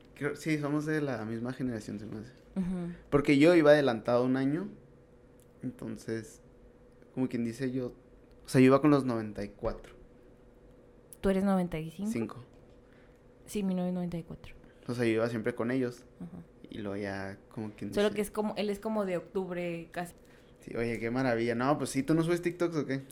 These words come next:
Speaker 2: Tengo uno, pero está, como mi perfil es privado, porque yo la, realmente
Speaker 1: Ah,
Speaker 2: lo uso nomás
Speaker 1: madre.
Speaker 2: para ver
Speaker 1: Ujú.
Speaker 2: cosas, este, tengo uno que hice de mi perrita.
Speaker 1: Ok.
Speaker 2: Porque la bañé y a ella le choca que le sacan el,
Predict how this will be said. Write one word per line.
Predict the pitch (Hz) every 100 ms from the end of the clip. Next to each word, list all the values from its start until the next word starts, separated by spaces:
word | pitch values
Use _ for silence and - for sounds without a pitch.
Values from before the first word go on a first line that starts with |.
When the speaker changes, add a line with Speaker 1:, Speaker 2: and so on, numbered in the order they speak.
| - - - - -
Speaker 2:
Tengo | 254 262
uno, | 285 262 311 - - - - - - - - - -
pero | 208 202 196 190 180
está, | 175 190
como | - 226 233
mi |
perfil | 220 226 220
es | 240
privado, | - 254 240 269
porque | - 202 202
yo | 175
la, | 185 196
realmente | - 196 - 208
Speaker 1:
Ah, |
Speaker 2:
lo | 233 175
uso | 170 214
nomás | 208 113
Speaker 1:
madre. | 190
Speaker 2:
para | 202 196
ver | 175 170 - -
Speaker 1:
Ujú. | 135 123 120 113 - - - -
Speaker 2:
cosas, | 190 208 226 240 -
este, | 185 175 - 180 180 160 - -
tengo | 175 185
uno | 190 196 214 202
que | 202
hice | 190 185
de | 202
mi | 202
perrita. | 180 165 170 175 - - - - 110
Speaker 1:
Ok. | 120 110 107
Speaker 2:
Porque | 180 180
la | 175
bañé | 175 175 185 190
y | 175
a |
ella | 170 180
le | 196
choca | - 185 180
que | 190
le | 185
sacan | 175 - 185
el, | 185